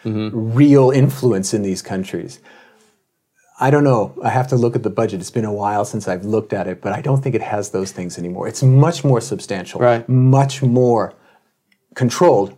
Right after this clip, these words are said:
Speaker 2: by the Kante rather than the, the Ministry of Foreign Affairs.
Speaker 1: We were talking about the Prime Minister visiting Jamaica, and one of the ways to practice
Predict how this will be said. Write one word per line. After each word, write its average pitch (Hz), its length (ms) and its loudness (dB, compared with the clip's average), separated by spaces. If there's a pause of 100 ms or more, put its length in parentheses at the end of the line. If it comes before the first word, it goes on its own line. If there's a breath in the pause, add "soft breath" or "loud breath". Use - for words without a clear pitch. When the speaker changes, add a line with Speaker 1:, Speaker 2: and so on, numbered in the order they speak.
(140)
Speaker 2:
by 127 240 0
the 123 80 -2
Kante 98 560 -6
rather 110 320 0
than 98 240 -4
the, 90 140 -6 (100)
the 104 160 -10
Ministry 95 360 -8
of 82 100 -12
Foreign - 260 -12
Affairs. - 460 -12 (100)
Speaker 1:
We 131 120 4
were 123 40 6
talking 151 260 2
about 120 180 0
the - 60 -16
Prime 120 240 -2
Minister 107 480 -6
visiting 104 440 -4
Jamaica, 104 640 -4
and 107 380 -6 (320)
one 185 260 2
of 156 80 0
the 139 80 4
ways 120 280 4
to - 120 -8
practice 110 540 -4